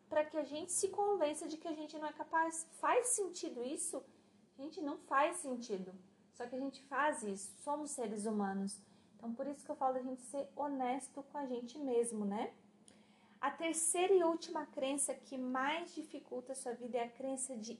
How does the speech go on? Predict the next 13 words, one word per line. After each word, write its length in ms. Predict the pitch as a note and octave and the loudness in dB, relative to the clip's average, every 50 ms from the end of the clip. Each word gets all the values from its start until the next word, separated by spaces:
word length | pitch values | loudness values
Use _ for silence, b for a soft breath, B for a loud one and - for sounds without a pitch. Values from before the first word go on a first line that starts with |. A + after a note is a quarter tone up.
| - - - | -14 -4 0
escassez. 1400 | B3+ C#4+ D4+ E4 D#4+ - - - - - D4+ D4+ D4 - - - - - - - - - - - - - b b b b b b b b b b - | 0 2 2 2 4 4 2 2 0 -2 -4 0 2 4 4 2 2 -2 -8 -12 -10 -2 0 2 2 2 b b b b b b b b b b -6
Quando 220 | - F4+ G#4 A4+ | -2 -2 0 2
a 80 | A4 G4+ | 2 2
gente 300 | F#4 F4 E4 - - - | 2 0 -4 -8 -10 -8
fala 280 | - C#4+ C4 B3+ B3+ A#3+ | -4 0 0 2 2 0
de 240 | G3+ G#3+ G#3+ A3 | 0 -2 -2 0
escassez, 800 | A3 A#3 A3+ - - - G3 - - - B3 A#3 A3+ G#3+ - - - - - - | 0 0 0 -2 -4 -4 -4 -2 -2 2 4 4 4 2 0 -4 -6 -10 -14 -12
imediatamente 1300 | C#4 D#4+ F#4 G4 G4+ G4+ G#4 F#4 - F4+ E4 D#4+ D#4+ D#4 D4 C4+ B3 A3+ A3 A#3 B3+ B3+ - - - - - - | -6 -2 0 2 4 4 4 4 4 2 2 2 2 0 0 0 0 0 0 0 0 0 -2 -4 -10 -10 -10 -8
a 160 | - A#3 B3 | -6 -4 -2
gente 400 | A#3 A#3 A#3+ B3 B3 - - - | -2 -2 -2 -2 -4 -6 -8 -12
fala 300 | - A#3+ A#3 A#3+ B3 A#3+ | -6 -4 -2 0 0 0
de 160 | A#3 A#3 A#3 | -2 -2 -4
dinheiro, 760 | G#3 G3 G3+ B3 C4+ C4 B3 A#3+ A3+ G#3+ A3 G#3+ G#3 F#3+ F3+ | -4 -2 0 2 2 4 4 6 6 6 6 6 4 2 0